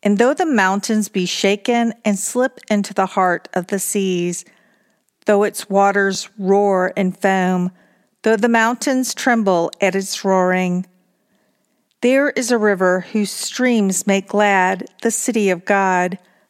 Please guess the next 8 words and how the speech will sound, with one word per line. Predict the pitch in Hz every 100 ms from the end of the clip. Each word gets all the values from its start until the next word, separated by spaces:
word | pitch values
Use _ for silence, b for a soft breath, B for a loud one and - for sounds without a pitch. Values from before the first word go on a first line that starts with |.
| _
the | 240
holy | 220 254 254 254
dwelling | 214 214 226 226 208
place | - 180 170
of | 190 170
the | 190
Most | 185 180 -
High. | - 190 185 180 180